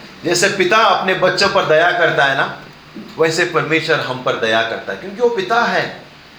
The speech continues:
कितनी बार हम अपने गुस्से को पी लेते हैं, बच्चे हमारे बहुत सारी बड़ी गड़बड़ करते हैं घर पे। अपने आपके साथ हुआ है, मैंने सुना है किसी का बच्चे ने घर का टीवी फोड़ दिया,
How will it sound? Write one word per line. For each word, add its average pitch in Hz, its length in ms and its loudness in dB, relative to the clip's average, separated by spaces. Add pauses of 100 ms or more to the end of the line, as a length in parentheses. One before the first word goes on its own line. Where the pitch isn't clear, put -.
(200)
कितनी 220 280 0
बार 196 340 4
हम 180 180 0
अपने 180 300 -2
गुस्से 160 280 0
को 180 140 -2
पी 262 460 -2
लेते 233 300 2
हैं, 190 560 0 (420)
बच्चे 151 280 2
हमारे 156 680 2 (180)
बहुत 165 320 2
सारी 160 200 2
बड़ी 143 240 0
गड़बड़ 127 420 0
करते 127 300 -2
हैं 120 140 0
घर 107 140 0
पे। 101 200 -8 (1040)
अपने - 260 0
आपके 180 200 0
साथ 185 240 2
हुआ 196 280 4
है, 202 120 2
मैंने 190 240 2
सुना 190 240 2
है 208 360 2 (160)
किसी 196 240 -2
का 190 460 2
बच्चे 160 300 2
ने 196 160 2
घर 180 180 4
का 196 80 2
टीवी 214 320 0
फोड़ 170 240 2
दिया, 117 280 2